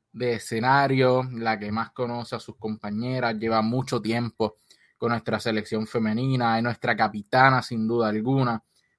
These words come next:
una jugadora bien importante que a veces sus estadísticas no lo demuestran mucho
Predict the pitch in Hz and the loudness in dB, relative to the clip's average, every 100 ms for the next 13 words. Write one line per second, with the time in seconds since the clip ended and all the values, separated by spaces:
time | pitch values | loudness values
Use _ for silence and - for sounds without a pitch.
0 | - 160 165 170 160 170 165 135 139 202 | -2 0 6 8 10 10 8 4 0 2
1 | 196 170 156 - 170 165 151 135 123 127 | 2 2 2 4 2 2 4 8 6 4
2 | 160 143 - _ _ - 160 151 135 139 | 2 0 -4 _ _ -4 4 4 6 4
3 | 147 - 180 175 170 165 165 160 156 - | 4 0 0 2 2 4 4 2 -2 2
4 | 156 147 156 135 - 110 | 2 2 -2 -4 -8 -10